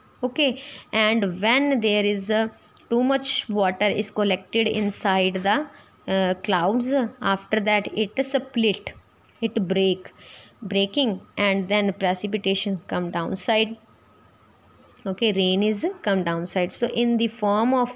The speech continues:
this, this is the process is called water cycle. So here we read about this.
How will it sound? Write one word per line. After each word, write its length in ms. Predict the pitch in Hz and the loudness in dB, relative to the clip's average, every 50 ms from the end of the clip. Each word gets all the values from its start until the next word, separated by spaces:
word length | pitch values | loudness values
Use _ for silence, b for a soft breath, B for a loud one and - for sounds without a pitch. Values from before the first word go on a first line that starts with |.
| 190 175 | -2 0
this, 360 | 202 208 180 190 220 - - B B B B B B B B - | 0 2 2 0 -2 -4 -10 B B B B B B B B -6
this 280 | - 208 233 233 226 - | -2 0 0 0 0 0
is 280 | 202 185 185 196 - | 0 0 0 -2 -4
the 220 | - - - - - - | -2 -2 0 0 0 0
process 520 | - 202 190 180 185 - 180 185 185 - | 0 0 0 0 -2 -2 -2 -2 -2 -2
is 140 | 190 185 - | -4 -4 -4
called 360 | - - 185 180 170 185 226 | -4 -2 0 2 2 2 0
water 300 | 208 208 190 170 170 - | 0 0 0 0 -2 -4
cycle. 580 | 180 - - - - - 165 160 - - - - | -8 -10 -8 -4 -2 -2 -2 -2 -4 -8 -8 -8
So 180 | 196 - - 214 | -6 -4 -2 0
here 300 | 202 202 196 196 196 202 | 0 2 2 2 0 0
we 220 | 196 202 196 190 | 0 -2 -2 -2
read 260 | 185 190 185 185 175 | -2 -2 -2 -2 -2
about 380 | 185 185 180 180 175 180 180 175 | -2 0 0 0 -2 -2 -4 -6
this. 320 | 185 180 190 - - - | -6 -6 -6 -6 -6 -4